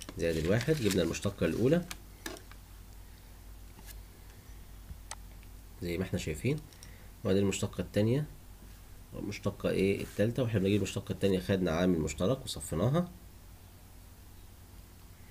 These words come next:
اه خدنا عامل مشترك وبعدين جبنا المشتقة التالتة وايه بسطنا المسألة. طيب آه، نكمل كده يا ولاد، خلاص كده التكامل اتفهم. نكمل المسألة بتاعتنا، بيقول لي إذا كانت،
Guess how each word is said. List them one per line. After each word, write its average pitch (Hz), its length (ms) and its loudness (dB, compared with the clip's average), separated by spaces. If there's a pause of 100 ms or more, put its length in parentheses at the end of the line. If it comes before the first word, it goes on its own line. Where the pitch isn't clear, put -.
(720)
اه 71 120 -2
خدنا 76 240 0
عامل 80 140 4
مشترك 107 360 0 (200)
وبعدين 82 300 0
جبنا 87 180 2
المشتقة - 360 -4
التالتة - 380 -4
وايه - 260 0 (520)
بسطنا 76 320 -4
المسألة. - 280 -4 (160)
طيب 67 200 0 (100)
آه، 64 420 0 (120)
نكمل 82 280 2
كده 82 200 0
يا 76 60 4
ولاد، 101 220 4 (360)
خلاص 78 180 -2
كده 87 120 0
التكامل 87 360 2
اتفهم. 151 420 4 (520)
نكمل 92 240 6
المسألة 78 360 4
بتاعتنا، 113 440 2
بيقول - 200 2
لي 78 120 4
إذا 78 160 2
كانت، 104 400 4